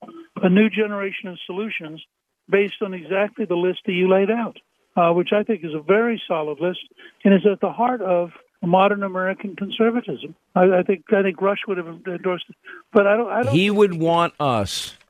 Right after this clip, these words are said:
Speaker 2: to take the mantle of the fight, the passion, and I said yesterday, his bucket, we now know what his bucket list consisted of. Staying on the
Speaker 1: That's right.
Speaker 2: air,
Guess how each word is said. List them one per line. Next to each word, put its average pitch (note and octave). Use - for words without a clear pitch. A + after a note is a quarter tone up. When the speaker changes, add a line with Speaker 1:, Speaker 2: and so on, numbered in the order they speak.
Speaker 2:
to C3
take C#3+
the F3
mantle G#2
of A#2+
the A#2
fight, D3
the A#2+
passion, B2+
and A#2
I A2+
said C#3+
yesterday, A2
his D3+
bucket, D3+
we C3+
now D#3+
know D3
what C3+
his A2
bucket C#3
list F#2
consisted G#2+
of. E2
Staying D#3
on C#3
the B2
Speaker 1:
That's B2
right. D3+
Speaker 2:
air, A#2